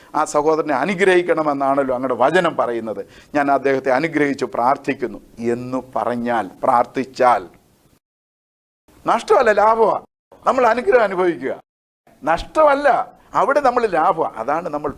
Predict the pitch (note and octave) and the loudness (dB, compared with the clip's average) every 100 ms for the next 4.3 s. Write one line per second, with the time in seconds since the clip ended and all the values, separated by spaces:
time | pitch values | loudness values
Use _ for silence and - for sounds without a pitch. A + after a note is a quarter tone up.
0 | - A#2+ C#3+ C#3+ - A2 B2 C#3 C#3 C3+ | -10 -6 -6 -6 -14 0 2 4 4 2
1 | C3+ C3 B2 A#2 A#2 G#2 G#2 - - - | 2 0 0 -4 -4 -4 -4 -6 -20 -10
2 | - E3+ F3 - - - - D3+ - E3 | 0 2 0 -6 -20 -14 -6 -4 -2 -4
3 | - B3+ C4+ - F3+ G3 G#3+ G#3+ F#3 D#3+ | -4 -4 -2 -2 -2 -4 0 2 2 0
4 | D#3 C#3+ C3+ | -2 0 -6